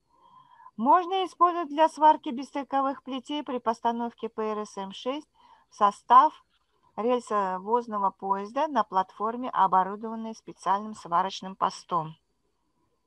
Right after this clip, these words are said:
Вот то, что имеется здесь специальный сварочный пост, это даёт преимущество для, м, машины П Р С М шесть.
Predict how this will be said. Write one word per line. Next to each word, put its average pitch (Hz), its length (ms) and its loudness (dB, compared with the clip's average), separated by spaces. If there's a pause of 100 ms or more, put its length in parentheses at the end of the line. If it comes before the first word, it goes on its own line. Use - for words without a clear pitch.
(1120)
Вот - 180 -2
то, 339 160 0
что - 160 -6 (120)
имеется 294 420 -4
здесь 254 220 -6
специальный 254 760 2
сварочный 240 600 2
пост, 359 420 -2
это - 280 -4
даёт 240 380 0
преимущество 247 840 -6
для, 226 360 4 (460)
м, 185 320 -10
машины 226 520 -4
П 233 160 -6
Р 220 260 -2
С - 100 -12
М 233 160 -6
шесть. 175 360 -12